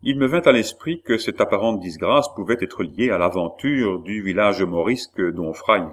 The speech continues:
Renoimo m'avait parlé. Je m'en ouvris auprès de lui. Il en fut abasourdi. « Comment, tu connais l'affaire Dornacos ? Je ne t'en ai jamais parlé. » « Mais si toi, curé, tu sais cela, la cour entière doit être au courant. » «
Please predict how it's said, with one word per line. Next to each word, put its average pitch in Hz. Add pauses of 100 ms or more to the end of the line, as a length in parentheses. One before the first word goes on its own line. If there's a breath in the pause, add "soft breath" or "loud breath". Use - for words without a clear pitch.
Renoimo 101 (320 loud breath)
m'avait 85
parlé. 82 (440 soft breath)
Je 104
m'en 120
ouvris 123
auprès 123
de 113
lui. 90 (280)
Il 120
en 85
fut -
abasourdi. « 80 (420)
Comment, 107
tu 101
connais 110
l'affaire 98
Dornacos ? 107 (260 soft breath)
Je -
ne 85
t'en 92
ai 104
jamais 98
parlé. » « 123 (320)
Mais 92
si -
toi, 110
curé, 101
tu 95
sais 95
cela, 95
la 98
cour 98
entière 95
doit 90
être 98
au 90
courant. » « -